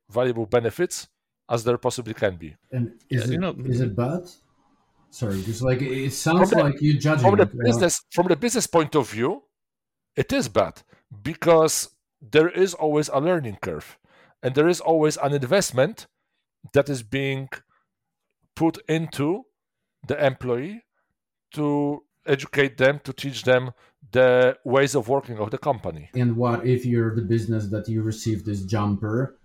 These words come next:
Speaker 2: and this is, let's say, the sixth jump, and he's bringing a lot of experience because he, he jumped from previous, uh, he,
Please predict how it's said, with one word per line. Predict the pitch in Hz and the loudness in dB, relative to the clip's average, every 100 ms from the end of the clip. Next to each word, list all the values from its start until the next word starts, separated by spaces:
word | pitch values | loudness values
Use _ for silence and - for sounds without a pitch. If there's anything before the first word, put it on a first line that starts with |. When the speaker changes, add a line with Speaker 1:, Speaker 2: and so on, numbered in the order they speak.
| - | -10
Speaker 2:
and | 107 | -6
this | 107 107 | -4 -4
is, | 107 - | -8 -6
let's | 113 - | -8 -6
say, | 107 104 | -6 -4
the | 107 | -6
sixth | - 120 117 - 113 | -4 -4 -4 -10 -4
jump, | 107 107 135 - 104 | -2 0 -2 -4 -4
and | 113 | -2
he's | 104 110 | 0 -4
bringing | 95 113 107 104 107 107 104 | -2 0 0 0 -2 -4 -4
a | 110 | -4
lot | 107 | -4
of | 104 101 | -4 -8
experience | 98 - 104 104 120 117 | -12 -8 -4 -2 -2 -4
because | 107 104 98 - | -6 -6 -6 -8
he, | 101 95 98 | -6 -4 -6
he | 113 | -8
jumped | 101 101 101 | -6 -4 -4
from | - 101 | -6 -8
previous, | - 95 101 98 | -6 -6 -8 -8
uh, | 101 | -12
he, | 98 | -10